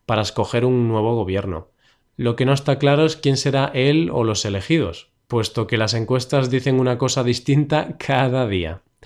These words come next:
Por último, antes de finalizar,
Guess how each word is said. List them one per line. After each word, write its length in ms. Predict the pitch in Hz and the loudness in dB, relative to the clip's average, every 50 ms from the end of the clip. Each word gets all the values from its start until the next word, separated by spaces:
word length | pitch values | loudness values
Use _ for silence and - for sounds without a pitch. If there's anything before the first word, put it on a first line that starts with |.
| - - - - - - - - - _ _ _ | -20 -20 -20 -20 -20 -20 -20 -20 -20 _ _ _
Por 160 | - - 147 | 2 6 6
último, 500 | 165 175 156 156 143 143 147 156 - - - | 6 6 6 4 4 6 4 4 2 2 0
antes 360 | 123 123 131 131 147 139 127 | 0 0 2 2 2 2 2
de 100 | 131 123 | 0 0
finalizar, 760 | - 127 120 113 107 107 107 104 - 143 123 117 127 180 - | 0 0 0 0 0 0 0 0 2 2 2 2 -2 -4 -10